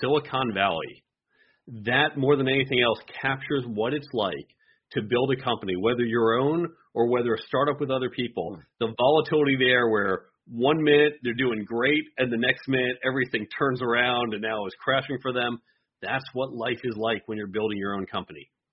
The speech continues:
Speaker 2: Damn. Crazy. Talk about this. We were talking about those ic-, icon-, icons and iconography. What is this? I, I needed to show this one up 'cause I am digging it. I see, this reminds me,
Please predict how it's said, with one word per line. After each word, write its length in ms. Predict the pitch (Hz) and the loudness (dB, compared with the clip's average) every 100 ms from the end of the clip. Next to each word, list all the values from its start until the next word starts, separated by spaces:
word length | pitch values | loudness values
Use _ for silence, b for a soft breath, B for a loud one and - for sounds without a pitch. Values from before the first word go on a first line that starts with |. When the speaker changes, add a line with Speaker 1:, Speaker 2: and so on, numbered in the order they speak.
| _ _ _ _ _ _ - | _ _ _ _ _ _ -18
Speaker 2:
Damn. 220 | 76 69 62 _ _ _ _ _ _ _ | -18 -18 _ _ _ _ _ _ _ _
Crazy. 320 | 104 104 80 - _ _ - | -10 -10 -12 -20 _ _ -4
Talk 160 | 139 151 | -4 -2
about 280 | 127 123 95 | -2 -2 -2
this. 160 | 135 123 | -6 -8
We 180 | 107 107 | -10 -8
were 100 | 113 | -8
talking 180 | - 143 131 | -6 -6 -4
about 160 | 120 | -4
those 140 | 98 98 - 113 | -4 -10 -8 -6
ic-, 100 | 107 - | -6 -6
icon-, 480 | 104 87 101 123 - 120 | -6 -6 -6 -8 -4 2
icons 600 | 123 131 - 117 113 104 | 4 2 -2 -4 -4 -6
and 100 | 95 | -8
iconography. 920 | 104 107 98 113 151 135 - - 60 | -8 -10 -6 0 0 -2 -6 -16 -16
What 260 | 101 139 233 | -2 0 0
is 200 | 127 90 | -4 -6
this? 180 | 110 160 123 - | -4 -4 -6 0
I, 120 | 175 - B B B _ | 0 0 B B B _
I 160 | 156 180 | 6 8
needed 320 | 180 208 180 | 8 6 4
to 80 | 131 123 - | 2 -6 -4
show 160 | 131 | -4
this 120 | 123 120 | -4 -8
one 140 | 117 | -8
up 160 | 95 - | -8 -10
'cause 120 | 123 - | -14 -2
I 160 | 160 185 208 | 2 4 4
am 140 | 147 107 | 0 -4
digging 280 | 165 143 110 | -2 -2 -4
it. 60 | - | 0
I 140 | 156 196 - | 0 2 -4
see, 140 | 247 214 190 | -8 -8 -6
this 240 | 190 247 233 | -2 -2 -2
reminds 500 | 285 233 214 208 170 | -2 2 2 2 -2
me, 220 | 196 | -6